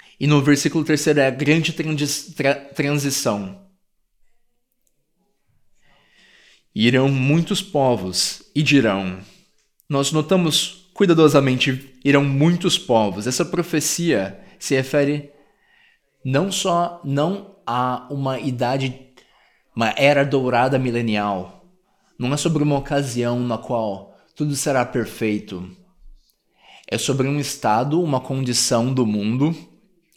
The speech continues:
no qual, enquanto o reino de Deus está crescendo e as pessoas estão se chegando a Cristo, ainda assim haverá muita rebelião, muita rebeldia. Ainda é o mundo antigo.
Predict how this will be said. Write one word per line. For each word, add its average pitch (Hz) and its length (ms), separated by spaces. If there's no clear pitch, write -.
no 120 220
qual, 123 600
enquanto 160 440
o 151 180
reino 170 300
de 185 120
Deus 123 320
está 123 220
crescendo 127 680
e 127 40
as 117 100
pessoas 131 440
estão 151 320
se 175 140
chegando 117 460
a 101 60
Cristo, 120 460
ainda 143 380
assim 170 440
haverá 123 300
muita 135 400
rebelião, 147 840
muita 131 240
rebeldia. 139 720
Ainda 147 300
é 160 100
o 185 80
mundo 160 280
antigo. 147 540